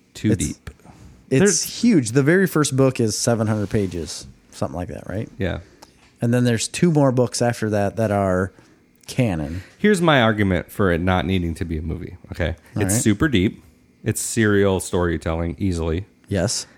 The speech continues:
Speaker 1: It doesn't need to be, like, hyper super special effects. It's not like, um, that kind. It, it can be, but
Speaker 2: Do
Speaker 1: it doesn't need to be.
Speaker 2: Do you think it should be more, like, Mad Max style?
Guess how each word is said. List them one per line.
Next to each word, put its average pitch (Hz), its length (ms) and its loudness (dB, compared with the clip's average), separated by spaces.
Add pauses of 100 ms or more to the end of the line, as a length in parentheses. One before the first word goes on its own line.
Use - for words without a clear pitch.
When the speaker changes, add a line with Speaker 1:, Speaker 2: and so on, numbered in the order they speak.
(180)
Speaker 1:
It - 440 -2
doesn't 143 420 2
need 117 320 4
to 107 100 0
be, 98 380 0
like, 87 280 0
hyper 92 420 -2
super 85 340 -4
special - 400 -4
effects. - 540 -18 (600)
It's - 220 -2
not 131 320 2
like, 107 280 0
um, 90 580 2 (360)
that 98 280 -2
kind. 101 200 -8
It, 120 220 -6
it - 160 -2
can 139 380 2
be, 101 260 2 (640)
but 123 80 4
Speaker 2:
Do 131 60 6
Speaker 1:
it 113 80 0
doesn't 107 300 2
need 104 340 2
to 90 140 -2
be. 73 280 -8 (100)
Speaker 2:
Do 139 80 -2
you 135 40 4
think 170 180 2
it 143 120 2
should 139 180 0
be 135 120 4
more, 123 440 2
like, 101 300 -2
Mad 95 400 -2
Max 87 560 -4
style? 143 580 -2